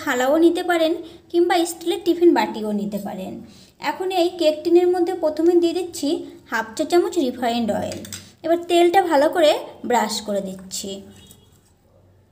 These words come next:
তেল ব্রাশ করে নিয়েছি, এখন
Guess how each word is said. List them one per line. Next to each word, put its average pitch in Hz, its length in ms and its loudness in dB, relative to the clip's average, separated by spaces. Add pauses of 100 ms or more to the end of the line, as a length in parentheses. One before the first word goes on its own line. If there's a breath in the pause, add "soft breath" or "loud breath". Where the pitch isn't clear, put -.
(1700)
তেল 311 160 -4 (100)
ব্রাশ 349 220 -4 (100)
করে 381 240 -2
নিয়েছি, 349 320 -2 (180)
এখন 285 160 0